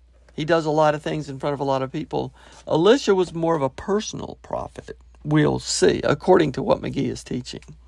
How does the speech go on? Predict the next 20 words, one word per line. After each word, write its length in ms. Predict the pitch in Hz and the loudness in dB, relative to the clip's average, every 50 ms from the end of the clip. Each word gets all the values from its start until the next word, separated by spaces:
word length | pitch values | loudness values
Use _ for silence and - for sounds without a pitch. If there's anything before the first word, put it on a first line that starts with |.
| - - - - - _ - - - - - - - - - - - - - - - - - - - - - - | -20 -20 -20 -20 -20 _ -20 -20 -20 -20 -20 -20 -20 -20 -20 -20 -20 -20 -20 -18 -14 -14 -14 -14 -16 -20 -16 -8
So 240 | - - 214 214 214 | 0 4 6 8 8
in 80 | 214 220 | 6 4
any 200 | 240 247 262 262 | 2 0 0 2
event, 280 | 247 214 226 214 185 | 4 4 4 4 6
verse 220 | 175 196 185 - - | 6 4 4 4 2
fifteen, 580 | - 220 214 208 - - 233 226 226 208 180 | 4 4 4 4 2 0 0 0 0 0 0
now 180 | 165 170 170 165 | 0 2 2 0
the 100 | 160 156 | 0 -2
sons 340 | 156 - 185 180 175 170 160 | -4 -2 0 0 -2 -2 -4
of 40 | |
the 60 | 151 156 | -6 -4
prophets 500 | - - 151 185 185 - - - - - | 0 4 6 6 6 4 0 -6 -8 -6
who 120 | 170 156 | -4 -4
were 140 | 156 139 127 | -2 -2 -4
at 80 | - | -4
Jericho 460 | 127 135 151 170 180 190 - - 131 135 | -4 -2 -2 0 -2 -2 -2 -4 -4 -4
saw 680 | - - - - - - - 220 220 240 247 240 247 | -6 -8 -10 -8 -2 4 6 6 8 8 6 4 2
him 340 | 233 180 185 160 160 147 143 | 0 -2 -2 -2 -2 -2 0
opposite 680 | - - 143 147 147 147 147 143 - - - - - - | 0 2 2 2 0 -2 -4 -8 -8 -8 -10 -8 -6 -4
them. 280 | 139 139 143 147 151 | -2 -2 -2 -4 -6